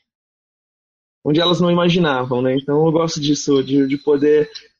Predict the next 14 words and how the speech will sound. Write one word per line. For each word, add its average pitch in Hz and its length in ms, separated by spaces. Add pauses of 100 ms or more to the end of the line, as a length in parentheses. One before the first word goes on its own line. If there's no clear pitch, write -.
(380)
escrever 160 800
de 151 80
um 160 140
jeito 165 520
que, 156 720 (420)
ou 151 240
falar 156 420
de 160 100
um 165 120
jeito 160 320
que 175 80
as 165 100
pessoas 160 440
vão 160 500